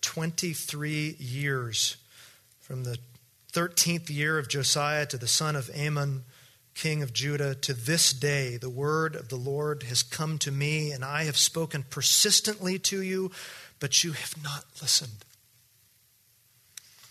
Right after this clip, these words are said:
You have neither listened nor inclined your ears to hear, although the Lord persistently sent to you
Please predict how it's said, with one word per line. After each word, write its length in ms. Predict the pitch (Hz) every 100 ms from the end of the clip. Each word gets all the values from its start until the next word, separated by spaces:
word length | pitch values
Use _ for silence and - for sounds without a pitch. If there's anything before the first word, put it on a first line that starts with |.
| - - - -
You 60 | 151
have 100 | 127
neither 320 | 151 156 143
listened 540 | 160 165 185 160 151 - - - - _
nor 200 | 147 151
inclined 440 | 143 - 151 156 143
your 120 | 135
ears 320 | 143 147 143
to 100 | -
hear, 380 | 120 151 147 147
although 240 | 131 127
the 80 | 131
Lord 280 | 127 139 135
persistently 680 | 127 - 160 - 165 170 127
sent 400 | - 151 156 -
to 120 | 151
you 360 | 127 143 147